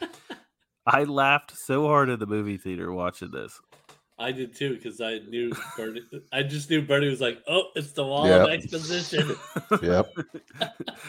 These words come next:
Speaker 2: I love walls or ceilings of exposition so much. <laughs>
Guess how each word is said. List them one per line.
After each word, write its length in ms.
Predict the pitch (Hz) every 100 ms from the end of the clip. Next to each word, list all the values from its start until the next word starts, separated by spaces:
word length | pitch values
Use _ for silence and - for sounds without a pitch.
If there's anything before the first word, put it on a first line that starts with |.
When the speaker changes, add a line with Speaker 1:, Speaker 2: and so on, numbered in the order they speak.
| - _ _ -
Speaker 2:
I 400 | 101 113 117 110
love 460 | 98 104 120 117
walls 580 | 113 113 117 143 147 147
or 140 | 82 98
ceilings 540 | - 110 120 120 120
of 140 | 110 104
exposition 760 | 110 - 101 95 90 95 90 92
so 200 | 101 95
much. 280 | 87 80
<laughs> 60 | _